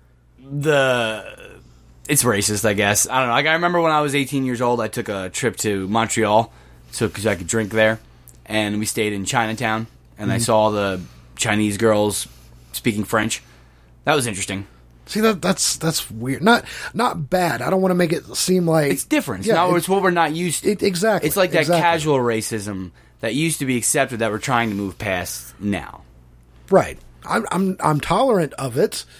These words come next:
Speaker 1: I know.
Speaker 2: Please don't make me
Speaker 1: No, I'm
Speaker 2: sound
Speaker 1: not
Speaker 2: like a
Speaker 1: judging you.
Speaker 2: racist.
Speaker 1: I'm not judging you. I'm
Speaker 2: <laughs>
Speaker 1: explaining it 'cause I felt it myself. I
Speaker 2: Right.
Speaker 1: experienced the same thing. Wow, that's strange. But now you look back, I mean, that was, for me, that was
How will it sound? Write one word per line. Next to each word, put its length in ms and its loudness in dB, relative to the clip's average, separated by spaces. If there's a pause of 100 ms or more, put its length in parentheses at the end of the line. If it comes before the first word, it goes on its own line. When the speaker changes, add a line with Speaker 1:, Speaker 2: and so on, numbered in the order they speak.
(140)
Speaker 1:
I 100 2
know. 100 4
Speaker 2:
Please 200 2
don't 140 2
make 160 -6
me 60 -2
Speaker 1:
No, 60 4
I'm 100 4
Speaker 2:
sound 20 2
Speaker 1:
not 60 4
Speaker 2:
like 100 2
a 40 0 (140)
Speaker 1:
judging 120 0
you. 40 2
Speaker 2:
racist. 400 -2
Speaker 1:
I'm 80 4
not 140 2
judging 220 0
you. 60 2
I'm 80 2
Speaker 2:
<laughs> 80 2
Speaker 1:
explaining 440 2
it 60 -4
'cause 100 -6
I 140 4
felt 280 0
it 160 -2 (240)
myself. 680 0
I 180 2
Speaker 2:
Right. 60 4
Speaker 1:
experienced 400 2
the 60 -8
same 260 0
thing. 240 0 (240)
Wow, 200 2
that's 200 2
strange. 540 -4 (360)
But 140 0
now 120 4
you 140 2
look 180 0
back, 240 2
I 40 -10
mean, 180 2
that 200 4
was, 340 2
for 200 -6
me, 180 2
that 180 0
was 580 -6